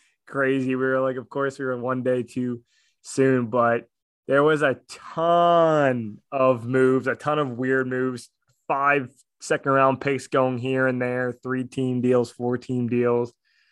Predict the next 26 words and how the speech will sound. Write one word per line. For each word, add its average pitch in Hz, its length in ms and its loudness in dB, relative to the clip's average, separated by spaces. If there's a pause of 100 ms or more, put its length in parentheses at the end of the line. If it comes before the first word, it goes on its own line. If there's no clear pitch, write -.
(360)
Um, 113 580 -2 (460)
just 151 220 0
to 180 60 2
kind 160 200 2
of 131 120 2
break 135 200 2
it 131 140 0
down 135 280 4
a - 40 2
little, 127 280 0 (300)
little 139 320 2
bit, 131 220 2
I 131 100 0
think 156 260 -4
everyone 143 520 -4
wanted 135 180 -6
to 143 80 -8
go 131 220 -2
through 131 260 -6
one 127 320 -2
trade 131 420 -2
that 127 220 -2
they 123 120 -4
think 123 300 -4
will 120 380 4
work 151 380 4